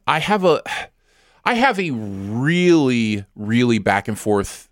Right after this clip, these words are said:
uh, f-, you know, feeling about this material.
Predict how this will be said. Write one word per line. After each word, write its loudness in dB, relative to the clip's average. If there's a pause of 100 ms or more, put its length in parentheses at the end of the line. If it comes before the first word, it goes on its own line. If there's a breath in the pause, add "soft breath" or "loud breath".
(140)
uh, -2 (220)
f-, -20
you -2
know, 0
feeling 0
about 0 (340)
this 0
material. -2